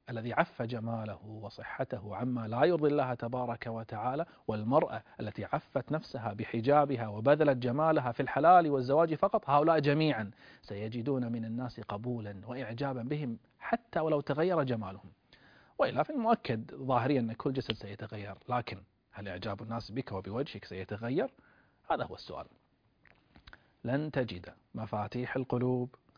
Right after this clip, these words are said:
إلا عند علام الغيوب سبحانه. أخي الكريم، أختي الكريمة، النعم التي بين يديك أعطيت لك وأنت تعرف ذلك، لكن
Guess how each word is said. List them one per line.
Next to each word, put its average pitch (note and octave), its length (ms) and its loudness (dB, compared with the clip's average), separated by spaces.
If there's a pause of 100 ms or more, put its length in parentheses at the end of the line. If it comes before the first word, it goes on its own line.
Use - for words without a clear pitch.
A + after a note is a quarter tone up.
(300)
إلا A2+ 200 0
عند G#2+ 220 -4
علام G#2 340 -4
الغيوب G#2 340 -6 (400)
سبحانه. - 500 -14 (680)
أخي D3+ 160 2
الكريم، D#3+ 340 4
أختي - 180 -2
الكريمة، G#2 380 -4 (420)
النعم D3 520 2
التي A#2+ 280 0
بين D3+ 240 6
يديك C#3+ 500 2
أعطيت E3+ 440 6
لك - 300 -4
وأنت A3 300 6
تعرف A#3 380 10
ذلك، F2 400 -2
لكن C#3 300 6